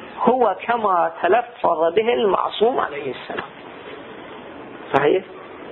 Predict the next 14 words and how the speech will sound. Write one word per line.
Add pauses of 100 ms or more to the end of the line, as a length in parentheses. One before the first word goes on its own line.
(300)
لازم
الفقيه
يتأكد
من
هذا
الشيء. (1040)
هذا
يسمى
بتحقيق
المتن. (680)
تحقيق
المتن
يعني
المتن،